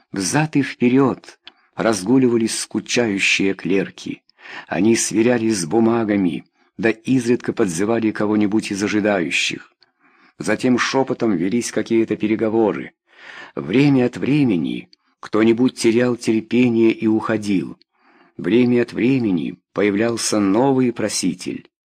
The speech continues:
Марвин ждал и наблюдал. Минуты текли медленно, в комнате стало темно, кто-то включил верхний свет,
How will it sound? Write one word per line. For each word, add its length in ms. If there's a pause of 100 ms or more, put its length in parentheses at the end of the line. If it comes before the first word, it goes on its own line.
(500)
Марвин 640
ждал 640
и 100
наблюдал. 720 (920)
Минуты 460
текли 320
медленно, 760 (200)
в 120
комнате 480
стало 340
темно, 640 (440)
кто-то 300
включил 480
верхний 460
свет, 640